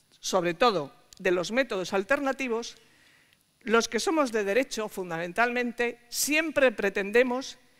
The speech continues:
encajarlo todo en lo que conocemos, es decir, en categorías jurídicas. Y esta ley, este anteproyecto de ley, tiene como problema que desde el primer borrador,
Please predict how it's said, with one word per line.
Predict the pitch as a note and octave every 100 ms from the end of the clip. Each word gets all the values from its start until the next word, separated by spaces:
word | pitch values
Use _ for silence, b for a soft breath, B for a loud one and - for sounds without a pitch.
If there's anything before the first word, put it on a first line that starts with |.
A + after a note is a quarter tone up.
| b b _
encajarlo | A3 G#3 G#3+ - C#4+ A#3+ G#3+
todo | F#3 - D#4+ F#4 F#4 _ _ b b b _
en | A3 G#3 G3
lo | F#3+
que | G#3
conocemos, | F#3+ F#3 G#3+ E3 D3+ - - _
es | - G#3+
decir, | F#3+ - D3 - _
en | - F#3+
categorías | F3+ F3+ E3 F3+ G3+ A3+
jurídicas. | - G#3 F3+ E3 D#3 F3 - _ b b b b b b b _ _
Y | A#3 C4+
esta | E4+ - E4+
ley, | D#4+ D4+ D4 - _ _
este | - - D#4
anteproyecto | C#4 G#3+ F#3 F3+ A3+ - C4
de | A#3+
ley, | A#3+ B3 - _ _ _ _
tiene | - C#4+ D4+
como | C#4 B3
problema | A3 A3+ A#3+ G#3+ A3+ - b b b -
que | A3+
desde | G#3 G3
el | G#3
primer | G3+ A#3 D#4 E4+
borrador, | D#4 C#4 B3+ C4 G#3+